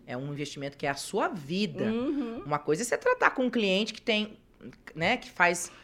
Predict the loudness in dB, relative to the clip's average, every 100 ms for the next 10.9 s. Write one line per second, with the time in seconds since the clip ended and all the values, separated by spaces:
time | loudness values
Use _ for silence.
0 | -16 -8 -4 -2 -2 -4 -4 -4 -2 -2
1 | -2 -2 -2 -2 -2 -4 -4 -6 -6 -6
2 | -4 0 2 2 -2 -2 -4 0 4 6
3 | 6 4 4 2 2 2 2 -2 -2 -2
4 | 2 4 4 4 8 8 8 4 -2 -4
5 | -4 -4 -4 0 2 4 4 2 0 -2
6 | 2 2 2 0 -2 0 0 0 0 0
7 | -2 -2 2 4 4 0 -12 -20 -6 0
8 | 2 2 0 -2 -2 0 0 2 2 2
9 | 0 -2 0 -2 -2 0 2 4 2 -2
10 | -4 -6 -2 2 4 4 0 -4